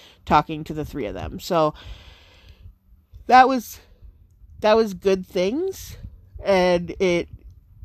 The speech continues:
helped the day pass a little bit better, a little bit easier. But I definitely do connect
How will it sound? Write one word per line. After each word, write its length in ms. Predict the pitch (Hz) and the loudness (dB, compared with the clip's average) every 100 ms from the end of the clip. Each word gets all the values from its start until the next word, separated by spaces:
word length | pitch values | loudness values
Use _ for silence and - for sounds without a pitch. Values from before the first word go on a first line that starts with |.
| - - - _ _ - _ _ _ - - | -20 -20 -20 _ _ -20 _ _ _ -20 -10
helped 360 | 170 185 185 - | 0 0 0 -2
the 140 | 175 | -2
day 260 | 165 156 165 | 2 2 0
pass 540 | - 196 277 - - - | 2 2 2 -2 -10 -4
a 60 | |
little 180 | 247 247 | -2 0
bit 200 | 240 220 | 0 0
better, 300 | 233 233 277 | 0 0 0
a 80 | 240 | 0
little 180 | 208 202 | 0 -2
bit 140 | - | -4
easier. 360 | 214 220 247 254 _ _ _ _ _ _ _ _ - - - | -6 -4 -2 -4 _ _ _ _ _ _ _ _ -20 -20 -6
But 280 | 175 170 160 _ - - - - - _ _ _ _ _ _ _ _ _ _ | 2 4 2 _ -20 -20 -20 -20 -20 _ _ _ _ _ _ _ _ _ _
I 160 | - 185 | 6 6
definitely 880 | 185 220 233 254 233 214 208 202 190 | 6 4 4 -4 -4 -4 -4 -6 -8
do 220 | 190 180 | -8 -8
connect 760 | 180 - 170 165 175 - - | -8 -10 -6 -4 -4 -6 -16